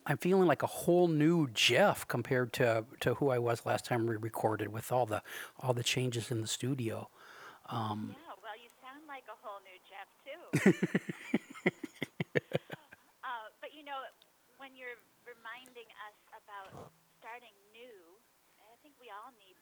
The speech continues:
Speaker 2: those sometimes really tangible things like a new chair or a new something to remind us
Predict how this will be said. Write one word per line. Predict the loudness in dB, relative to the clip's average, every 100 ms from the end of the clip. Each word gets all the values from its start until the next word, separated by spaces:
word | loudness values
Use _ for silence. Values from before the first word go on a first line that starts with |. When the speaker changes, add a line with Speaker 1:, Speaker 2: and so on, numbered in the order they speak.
| -20
Speaker 2:
those | -20 -20 _
sometimes | -20 _ -20 -20 -20
really | -20 -20 _ _
tangible | -20 -20 -20 -20 -20
things | -20 -20 _
like | -20 -20 _ -20
a | -20 _
new | -20 -20 -20
chair | -20 -16 -16 -18
or | -20
a | -20 _
new | _ _
something | _ _ _ _ _ _ _ _ _
to | -20
remind | -20 -20
us | -20